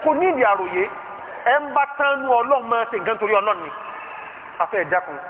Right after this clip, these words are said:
Èmi náà ní ìdí owó yìí lẹ́yìn oṣù márùn-ún. Ṣùgbọ́n ẹ sọ fún mi pé ẹ fún mi lẹ́yìn oṣù mẹ́ta. Ọlọ́run fi ṣe kòǹgẹ́ lórí ẹ. Ìta. Ẹ wò ó, ṣe é ṣe wàá rí. Mo kí ẹ, bọ́-, bọ́yá sáà tèmi wá ni, mo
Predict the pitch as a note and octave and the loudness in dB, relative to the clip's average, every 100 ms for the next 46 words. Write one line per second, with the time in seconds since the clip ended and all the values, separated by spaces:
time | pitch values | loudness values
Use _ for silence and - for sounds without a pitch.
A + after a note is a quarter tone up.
0 | - - - - G3 B3+ D#4 C#4+ B3 G#3 | -14 -14 -16 -2 0 4 4 4 2 0
1 | G3+ A3+ G3+ A3 G3 - D#3 E3+ F#3+ C#3 | 2 4 2 0 -2 -4 0 2 2 -4
2 | - - - - A#3 G3+ B3+ B3 A#3+ B3 | -10 -12 -14 -10 -2 2 4 2 -2 0
3 | A#3+ C#4 G#3+ A3+ A#3 F#3 E3 F#3 D#3+ C#3 | 2 0 2 0 0 -4 -2 0 0 -2
4 | - - - - - - - G3+ A3+ G3 | -6 -10 -12 -14 -14 -10 2 4 4 2
5 | F#3+ G3 E3 D3 F#3 F#3+ F#3 D#3+ - - | -6 -4 -4 -2 0 0 -2 -4 -8 -2
6 | C#4+ E4 D4+ A3 - - - - - - | 0 4 4 2 -4 -12 -14 -14 -16 -18
7 | - - - - - - - - - F3 | -18 -16 -14 -14 -14 -16 -18 -16 -8 -2
8 | E3+ D#3+ F#3 F#3 G3 D#3+ D#3+ D#3 F#3+ - | 0 2 0 2 0 4 4 4 2 -4
9 | - - - - F#3 A#3 G#3+ - G3 G3+ | -8 -8 -8 -4 0 2 2 -2 -14 0
10 | A3+ B3 A3 A#3+ A#3+ A#3+ F#3+ F#3 F3+ G3+ | 2 2 2 4 4 2 2 0 2 2
11 | F#3+ F#3 | 2 -4